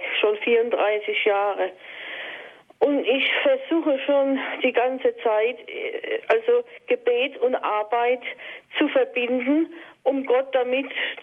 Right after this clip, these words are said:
zu ehren und ihm meine Liebe zu beweisen. Es ist natürlich nicht immer leicht, das ist klar. Ich fange also morgens an,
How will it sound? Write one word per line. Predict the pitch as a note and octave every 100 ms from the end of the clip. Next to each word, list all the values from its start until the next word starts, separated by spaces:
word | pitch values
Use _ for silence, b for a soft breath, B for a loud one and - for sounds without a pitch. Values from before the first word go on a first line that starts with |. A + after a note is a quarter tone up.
| -
zu |
ehren | C4 F#3 A3+ A3+ C#4 D4
und | C4+ C4
ihm | C4+
meine | C4 C#4
Liebe | C4 D4+ A#3 -
zu | G#3+
beweisen. | F#3 F#3+ G3 G3 - - B B -
Es | -
ist | B3+ C4
natürlich | B3+ B3+ A#3+ A#3+
nicht | A#3+
immer | B3+ C4+
leicht, | C4 C4 B3 G#3 -
das | -
ist | A3+ -
klar. | - A#3+ G3+ G3 B B B B -
Ich | C4+ -
fange | C4+ C#4+ A#3+
also | B3+ C4 B3+
morgens | B3+ B3+ C4 C4+ -
an, | G#3 B3 D4+